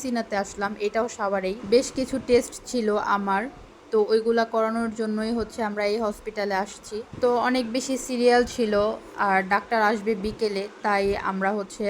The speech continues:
এখন ভাবলাম একটু বাহির থেকে একটু ঘুরে আসি, আর দুপুরেও কারোরই খাওয়া হয় নাই, তাই ভাবলাম একটু খাওয়া দাওয়া করে আসি আর,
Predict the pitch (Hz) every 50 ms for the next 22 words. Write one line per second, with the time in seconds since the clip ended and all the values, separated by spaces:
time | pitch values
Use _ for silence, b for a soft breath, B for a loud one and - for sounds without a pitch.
0 | 190 196 196 - 214 196 196 202 214 202 185 185 196 196 190 190 190 196 190 190
1 | - - 202 196 190 190 B B B B B - 202 190 202 208 240 247 233 226
2 | - - 226 220 220 220 208 208 202 - 226 220 202 202 226 240 240 233 220 202
3 | 214 - - - 208 208 220 - 202 202 202 190 185 208 202 202 214 214 214 208
4 | 208 208 - 202 202 202 208 208 208 208 214 208 - - 208 202 202 214 220 226
5 | 208 202 202 196 190 214 269 B B B B B B B B - - 220 220 220
6 | 220 247 240 214 208 214 214 214 214 214 - 226 220 - - 214 202 202 202 214
7 | 214 208 208 208 208 202 202 196 190 190 - - 220 214 208 202